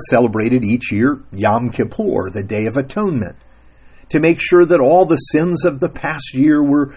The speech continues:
covered, atoned for. But Jesus has brought about in His body at the cross our atonement once and for all.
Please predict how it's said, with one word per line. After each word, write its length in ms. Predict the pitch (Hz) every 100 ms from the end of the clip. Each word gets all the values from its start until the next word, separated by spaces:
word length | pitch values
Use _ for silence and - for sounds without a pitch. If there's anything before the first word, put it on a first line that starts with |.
| -
covered, 400 | - 220 156 95
atoned 540 | 104 113 - 214 190 135 -
for. 380 | 110 87 - - - _ _ - - - - _ _ -
But 140 | - -
Jesus 480 | 147 190 131 113 107
has 120 | 110 101
brought 360 | 92 110 135 165
about 380 | 135 135 139
in 140 | 131 123
His 240 | 127 123
body 540 | - 120 120 101 104 - -
at 140 | 117
the 120 | - 101
cross 420 | - 156 127 127 - - - - _ - - -
our 260 | 131 175 202
atonement 600 | 120 - 101 90 101 104 - - - - - - - -
once 440 | 98 127 151 - - - -
and 180 | 127 110
for 180 | 113 98
all. 360 | 92 95 98